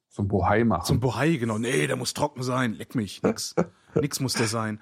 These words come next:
Speaker 2: Aber ist okay, weil ich glaub, der war teuer, glaub ich. Äh, <laughs>
Speaker 1: Ja, der
Speaker 2: und
Speaker 1: kostet so fünfzehn, sechzehn Euro, glaub
Speaker 2: Ach echt,
Speaker 1: ich.
Speaker 2: dann, nee, das geht ja dann
Speaker 1: Siebzehn.
Speaker 2: noch.
Speaker 1: Ja, das Erstaunliche ist, also ich erzähl gleich mal ein bisschen über Daniel Wagner. Das
Speaker 2: Ja.
Speaker 1: Erstaunliche ist halt, dass der,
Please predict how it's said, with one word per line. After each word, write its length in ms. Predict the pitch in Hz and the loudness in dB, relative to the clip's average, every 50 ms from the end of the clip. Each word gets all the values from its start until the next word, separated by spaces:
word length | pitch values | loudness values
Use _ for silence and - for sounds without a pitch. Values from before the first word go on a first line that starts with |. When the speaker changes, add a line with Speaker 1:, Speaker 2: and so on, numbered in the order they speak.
| - - - - - | -12 -20 -16 -10 -8
Speaker 2:
Aber 140 | 117 117 135 | -4 -2 0
ist 140 | 151 - | 0 0
okay, 280 | 147 - - 180 175 123 | 0 0 2 2 2 4
weil 140 | 120 117 113 | 2 0 0
ich 100 | 117 - | -2 -2
glaub, 160 | - 120 - | -4 -2 0
der 180 | - 127 123 120 | 0 -2 0 0
war 140 | 120 110 - | -2 -2 -2
teuer, 300 | - 107 110 123 156 180 | -2 -2 0 0 0 -2
glaub 260 | 170 170 160 180 180 | -4 -4 -6 -6 -8
ich. 180 | 196 - - - | -10 -12 -8 -6
Äh, 220 | 131 120 123 123 | -4 -4 -4 -4
<laughs> 1040 | 160 - - - - - - 220 - - - _ - - - 165 151 - 156 - - | -6 -8 -8 -8 -4 0 -2 -2 -2 -2 -14 _ -20 -20 -18 -16 -12 -10 -8 -4 0
Speaker 1:
Ja, 100 | - 131 | 2 4
der 120 | 127 123 165 | 4 4 4
Speaker 2:
und 80 | 160 | 4
Speaker 1:
kostet 160 | 127 117 - | 2 2 2
so 80 | - 117 | 0 0
fünfzehn, 340 | - - 135 - - - 113 | 2 2 -2 0 0 0 0
sechzehn 300 | 101 107 101 - - 92 | 2 2 0 0 -2 -4
Euro, 280 | 80 90 95 95 98 92 | -2 -2 -2 -2 -4 -2
glaub 140 | - - - | 0 0 2
Speaker 2:
Ach 40 | |
echt, 80 | 90 95 | 2 0
Speaker 1:
ich. 60 | - | 0
Speaker 2:
dann, 140 | - 135 131 | 0 0 0
nee, 80 | 131 123 | 0 -2
das 140 | 120 - | -4 -2
geht 120 | - 135 - | -2 0 0
ja 80 | 127 | 0
dann 100 | 107 101 | 0 0
Speaker 1:
Siebzehn. 160 | 98 101 80 78 | -2 -4 -4 -6
Speaker 2:
noch. 100 | - _ _ _ _ _ _ _ _ _ - - - - - - | -8 _ _ _ _ _ _ _ _ _ -20 -18 -18 -10 -2 0
Speaker 1:
Ja, 60 | 117 131 | 2 2
das 120 | 135 - | 2 2
Erstaunliche 560 | 127 107 - - 135 139 156 160 147 - 143 | 2 0 2 2 2 2 2 0 0 0 -2
ist, 200 | 127 131 127 - | -2 -2 -2 -2
also 160 | 87 101 104 | -2 -2 -2
ich 60 | 98 98 | -4 -6
erzähl 240 | 92 - 120 120 | -4 -2 0 0
gleich 260 | 117 110 98 92 92 101 | 0 0 -2 -2 -4 -6
mal 80 | 92 | -6
ein 80 | 95 92 | -4 -4
bisschen 260 | 92 90 - - 101 | -4 -4 -6 -6 -8
über 220 | - 92 95 92 | -6 -4 -2 -2
Daniel 340 | 90 92 92 98 95 92 90 | 0 0 0 0 -2 -4 -2
Wagner. 420 | - 80 85 - - 110 110 120 113 | -2 -2 -2 -2 -2 -2 -2 -2 0
Das 160 | - - 120 113 | 0 0 0 0
Speaker 2:
Ja. 60 | - | 0
Speaker 1:
Erstaunliche 480 | 92 - - 104 107 113 117 113 120 | -2 0 2 2 4 4 4 2 2
ist 160 | 110 104 - 107 | 0 -2 0 0
halt, 200 | 101 98 95 - | 0 0 0 -2
dass 200 | 98 90 - - | -4 -6 -6 -4
der, 360 | 92 92 92 90 85 92 | -2 0 0 0 -2 -4